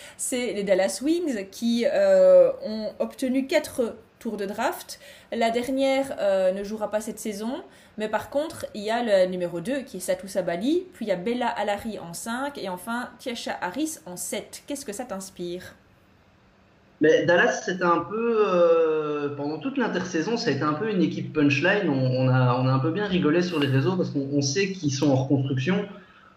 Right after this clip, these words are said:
Speaker 2: Ça, ça, ça paraissait déjà clair à partir du moment où, où Liz Cambage est parti. Là, on sentait que Skylar était sur le départ. Donc, clairement, euh, on appuie sur le bouton rouge, on reconstruit. Euh, et fa-,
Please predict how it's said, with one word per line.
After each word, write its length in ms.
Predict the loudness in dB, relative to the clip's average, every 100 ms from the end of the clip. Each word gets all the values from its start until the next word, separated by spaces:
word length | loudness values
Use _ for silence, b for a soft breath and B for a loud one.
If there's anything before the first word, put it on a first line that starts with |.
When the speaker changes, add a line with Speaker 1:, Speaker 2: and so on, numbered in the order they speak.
| _
Speaker 2:
Ça, 140 | -6
ça, 180 | 2 2
ça 140 | 4 4
paraissait 340 | 2 0 0
déjà 240 | 0 2
clair 260 | 0 0 0
à 80 | 0
partir 240 | -2 -6
du 120 | -4
moment 340 | -2 0 0 0
où, 240 | 0 0
où 60 | 0
Liz 180 | 0 0
Cambage 380 | 2 4 4 2
est 60 |
parti. 580 | 0 -2 -4 -2 -2 0
Là, 180 | 2 2
on 100 | 2
sentait 340 | 0 0 -2
que 160 | 0 0
Skylar 580 | 2 2 4 4 2 0
était 320 | 0 -2 -4
sur 200 | -4 0
le 100 | 2
départ. 380 | 2 2 2 2
Donc, 140 | -2 -4 B B B
clairement, 600 | 0 2 4 4 4 2
euh, 160 | 2 2
on 60 | 2
appuie 240 | 0 -2
sur 220 | -2 0
le 60 | 0
bouton 300 | 0 0 0
rouge, 280 | 0 0 -2
on 60 |
reconstruit. 600 | 0 0 0 -2 -2 2
Euh, 580 | 4 4 2 0 -2 -6
et 20 |
fa-, 260 | -6 -10